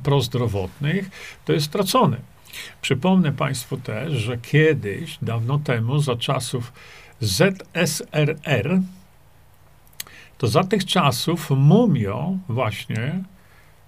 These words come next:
było uważane za, mm, no, drugie rosyjskie złoto i nie wolno było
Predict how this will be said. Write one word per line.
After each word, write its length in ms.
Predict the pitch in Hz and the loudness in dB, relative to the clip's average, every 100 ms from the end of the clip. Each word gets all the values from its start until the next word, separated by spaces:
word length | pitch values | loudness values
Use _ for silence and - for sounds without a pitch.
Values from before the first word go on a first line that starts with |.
| - - - - 135 | -20 -20 -20 -10 -2
było 440 | 120 156 143 127 | 4 6 6 4
uważane 760 | - 143 131 156 180 170 131 | 2 2 2 4 4 4 4
za, 540 | 101 - 135 156 143 87 - - - - - - - - - - - - - | 0 0 4 4 4 0 -8 -20 -20 -20 -20 -20 -20 -20 -20 -20 -20 -18 -6
mm, 520 | 139 120 113 110 101 95 - - - - - - - - - - - - | -2 0 0 0 -4 -8 -18 -20 -20 -16 -16 -16 -20 -20 -20 -20 -14 -2
no, 160 | 147 151 | -2 0
drugie 480 | 120 139 202 185 156 | 2 6 8 6 4
rosyjskie 560 | 139 - 151 147 139 | 2 2 0 0 0
złoto 920 | 113 104 107 95 - 101 95 123 190 254 - - _ - - - - - - | 0 0 0 -2 -2 -6 -4 -2 -2 -4 -12 -20 _ -20 -20 -20 -20 -8 -2
i 140 | 165 | 0
nie 180 | 170 165 | 2 0
wolno 680 | - 143 208 262 208 139 110 | 0 2 4 4 4 2 2
było 680 | 95 135 113 101 107 190 | 2 4 4 0 -4 -6